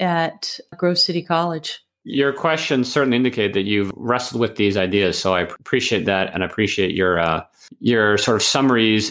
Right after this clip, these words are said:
Speaker 2: and the, the ways that you tied the threads together, 'cause that, that helps me. It gives me hope that, uh, I was able to communicate what I was after well.
Speaker 1: Oh, absolutely. This book's important, and I only podcast important books, so
Speaker 2: <laughs>
Speaker 1: this was a, this was an important one.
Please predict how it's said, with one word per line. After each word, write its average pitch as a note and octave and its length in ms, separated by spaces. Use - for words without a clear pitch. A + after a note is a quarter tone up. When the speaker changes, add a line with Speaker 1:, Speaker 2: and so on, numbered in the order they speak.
Speaker 2:
and F#2+ 560
the, G2+ 120
the G#2+ 120
ways G#2 320
that F2+ 60
you F#2+ 100
tied G2 280
the F#2+ 60
threads G2 360
together, E2+ 280
'cause E2 180
that, F2+ 160
that G2 100
helps A2+ 260
me. F#2+ 320
It B2+ 240
gives D#3+ 140
me D3+ 280
hope - 400
that, G2+ 260
uh, G2 360
I - 20
was G#2 160
able G#2+ 160
to G2 80
communicate G2+ 500
what F#2 120
I F#2 40
was E2+ 140
after F2 320
well. E2 180
Speaker 1:
Oh, A#3+ 200
absolutely. C4 400
This - 160
book's G#4+ 240
important, B3+ 640
and A3+ 140
I A#3+ 140
only C4+ 220
podcast A#3 560
important F3 400
books, E3+ 340
so F#3+ 540
Speaker 2:
<laughs> - 20
Speaker 1:
this A3+ 240
was - 240
a, C4 200
this C4+ 220
was D#4+ 160
an D4 100
important A#3 540
one. F3+ 300